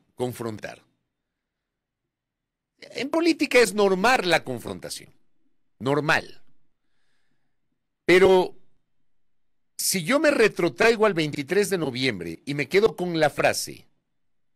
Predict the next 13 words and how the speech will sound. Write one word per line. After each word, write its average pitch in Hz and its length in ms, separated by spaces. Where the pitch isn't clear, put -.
"El 139 200
anti 214 320
tiene 190 360
techo 85 500
y 135 140
el 113 100
pro 185 200
es 196 160
infinito", 175 840
sí - 260
encuentro 233 520
una 202 440
incoherencia 151 1120